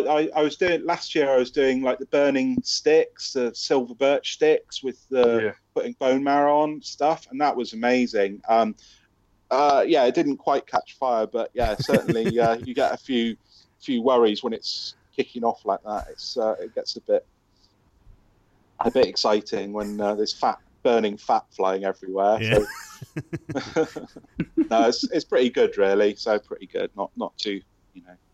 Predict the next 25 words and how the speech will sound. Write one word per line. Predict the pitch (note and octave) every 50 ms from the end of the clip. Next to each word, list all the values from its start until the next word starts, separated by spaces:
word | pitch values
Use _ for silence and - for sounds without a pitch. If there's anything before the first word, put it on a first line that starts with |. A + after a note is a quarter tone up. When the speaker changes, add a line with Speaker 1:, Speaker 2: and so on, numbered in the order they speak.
| _ _ _ _ _ _ _ _ - - G2+
Speaker 1:
um, | F#2+ F#2 F2+
fat's | - - - A#2 - - -
got | - G#2+ -
to | - -
get | - - _
quite | - - A2+ G#2 G2+ -
hot | - A2 G2+ - -
for | - - F#2
it | - _
to | - G2+ F2+ _ -
catch | - - _ - - -
fire, | G2 F#2 F#2 F#2 F#2 F#2 F#2+
Speaker 3:
Yeah, | F#2+
Speaker 1:
so. | G2 - G2+ G#2+
Speaker 3:
yeah. | G#2 G2 F#2 F#2 F#2+ G2 F#2 - _ _ _ _ _ _ _ _ _ _ _ _ _ _ _ _ _ _ _ _ _ _ _ _ -
Yeah, | B2 G#2 A#2
Speaker 1:
Mm. | A2 A2+
Speaker 3:
definitely. | A#2+ - - B2+ A2 G#2 G2+ - _ _ -
Yeah, | C#3+ C#3+ C3+ C3
no, | C3+ C3
it's | A#2+ G#2+ -
a | A#2+
cool | - - C#3+ C3+ A#2
technique. | - - A2+ - B2 B2+ A#2+ G#2+ - -
I'm | G#2+ G#2 G#2 G#2 G#2